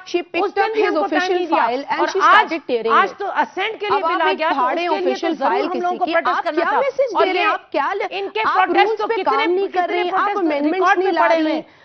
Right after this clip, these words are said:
Speaker 2: और वो
Speaker 1: आप
Speaker 2: कितनी
Speaker 1: सिर्फ,
Speaker 2: बदतमीजी होती
Speaker 1: जमा
Speaker 2: थी उस
Speaker 1: खर्च
Speaker 2: वक्त
Speaker 1: जबानी
Speaker 2: असेंबली
Speaker 1: कर
Speaker 2: में।
Speaker 1: रही हैं।
Speaker 2: ये चीज इस
Speaker 1: तो
Speaker 2: चीज को
Speaker 1: बीबी,
Speaker 2: हाईलाइट
Speaker 1: कोई
Speaker 2: नहीं
Speaker 1: तो
Speaker 2: करेंगी।
Speaker 1: आपसे
Speaker 2: लेकिन
Speaker 1: accountability
Speaker 2: इस वक्त जो
Speaker 1: आपसे भी
Speaker 2: हमारा
Speaker 1: लेगा ना कि
Speaker 2: प्रोटेस्ट
Speaker 1: where are
Speaker 2: आया है
Speaker 1: your,
Speaker 2: और
Speaker 1: where
Speaker 2: हम
Speaker 1: is your
Speaker 2: लोगों ने
Speaker 1: study?
Speaker 2: बिल्कुल हक पे थे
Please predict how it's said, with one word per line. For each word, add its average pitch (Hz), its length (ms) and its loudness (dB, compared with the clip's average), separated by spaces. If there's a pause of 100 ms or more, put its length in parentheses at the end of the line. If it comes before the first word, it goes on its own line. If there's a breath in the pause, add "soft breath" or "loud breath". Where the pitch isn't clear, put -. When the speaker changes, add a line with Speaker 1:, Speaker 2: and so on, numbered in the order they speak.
(100)
Speaker 2:
और 349 140 4
वो 381 60 2
Speaker 1:
आप 392 120 2
Speaker 2:
कितनी 415 200 -2
Speaker 1:
सिर्फ, 427 180 2
Speaker 2:
बदतमीजी 392 520 2
होती 339 160 2
Speaker 1:
जमा 370 160 0
Speaker 2:
थी 381 80 0
उस 381 80 2
Speaker 1:
खर्च 359 120 -2
Speaker 2:
वक्त 339 180 4
Speaker 1:
जबानी 254 280 0
Speaker 2:
असेंबली 339 200 0
Speaker 1:
कर 320 100 0
Speaker 2:
में। 320 80 2
Speaker 1:
रही 311 160 -2
हैं। 294 240 -2
Speaker 2:
ये 359 180 -2
चीज 392 260 -2
इस 381 160 -8
Speaker 1:
तो 381 60 0
Speaker 2:
चीज 349 100 -2
को 311 140 0
Speaker 1:
बीबी, 381 140 2
Speaker 2:
हाईलाइट 349 240 2
Speaker 1:
कोई 415 60 0
Speaker 2:
नहीं 440 80 -6
Speaker 1:
तो 427 60 0
Speaker 2:
करेंगी। 330 280 0
Speaker 1:
आपसे 381 80 -4
Speaker 2:
लेकिन 359 80 -2
Speaker 1:
accountability 302 680 -2
Speaker 2:
इस 311 60 2
वक्त 302 140 0
जो 359 60 -4
Speaker 1:
आपसे 349 140 -4
भी 349 100 2
Speaker 2:
हमारा 381 140 4
Speaker 1:
लेगा 285 200 0
ना 349 100 -2
कि 330 100 2
Speaker 2:
प्रोटेस्ट 381 220 2
Speaker 1:
where 302 120 2
are 359 140 4
Speaker 2:
आया 381 120 4
है 403 80 6
Speaker 1:
your, 339 120 0
Speaker 2:
और 339 60 4
Speaker 1:
where 294 140 2
Speaker 2:
हम 349 60 0
Speaker 1:
is 349 80 0
your 359 60 4
Speaker 2:
लोगों 381 160 -4
ने 381 60 0
Speaker 1:
study? 349 180 0
Speaker 2:
बिल्कुल 370 240 -2
हक 349 300 2
पे 349 100 0
थे 247 200 -8